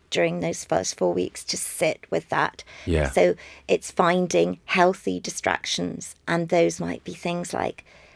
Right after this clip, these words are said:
Speaker 1: like we were saying, you know, watching movies or box
Speaker 2: Mm.
Speaker 1: sets.
Speaker 2: Yeah.
Speaker 1: Uh, I know some people who found knitting
Speaker 2: Yeah.
Speaker 1: really
Speaker 2: Or
Speaker 1: helpful.
Speaker 2: cooking.
Speaker 1: Painting, cooking.
Speaker 2: For me, has been, has been, has been something where I'm terrible at cooking,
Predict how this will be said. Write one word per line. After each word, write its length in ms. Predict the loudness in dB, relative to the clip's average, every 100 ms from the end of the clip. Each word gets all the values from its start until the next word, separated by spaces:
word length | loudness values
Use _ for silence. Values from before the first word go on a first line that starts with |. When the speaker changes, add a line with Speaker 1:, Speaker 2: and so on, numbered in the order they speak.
| _ -6
Speaker 1:
like 100 | -2
we 120 | -2
were 60 | -2
saying, 440 | 2 2 2 -2
you 120 | -8 -6
know, 60 |
watching 420 | -2 -2 -2 -2 -2
movies 560 | -2 -2 -4 -4 -10 -12
or 120 | -8
box 360 | -2 -2 -2 -8
Speaker 2:
Mm. 60 |
Speaker 1:
sets. 680 | -6 -6 -8 _ _ -12 -4
Speaker 2:
Yeah. 240 | 0 0 -4 -10 -8
Speaker 1:
Uh, 320 | -4 -4 -6 -12 -20 _ 0
I 80 | 2
know 420 | 2 2 2 -2
some 260 | -4 -2 -2
people 300 | -2 -8 -10 -14
who 60 | -12
found 400 | -4 0 2 2
knitting 500 | 2 2 2 4 2 _ _ _ 0
Speaker 2:
Yeah. 260 | 4 6 4 -4
Speaker 1:
really 360 | 4 6 8 6
Speaker 2:
Or 60 |
Speaker 1:
helpful. 520 | 4 2 2 4 4 6
Speaker 2:
cooking. 420 | 2 0 0 0
Speaker 1:
Painting, 520 | 2 4 4 0 -4 -6
cooking. 640 | -14 -10 -2 2 2 2
Speaker 2:
For 120 | 0
me, 200 | 0 0
has 100 | 0
been, 280 | -4 -6 -6
has 140 | -6 -6
been, 360 | -6 -4 -6
has 140 | -8 -8
been 160 | -6
something 320 | -6 -6 -6 -6
where 120 | -6
I'm 140 | -6
terrible 320 | -4 -4 -4
at 60 | -6
cooking, 340 | -8 -8 -8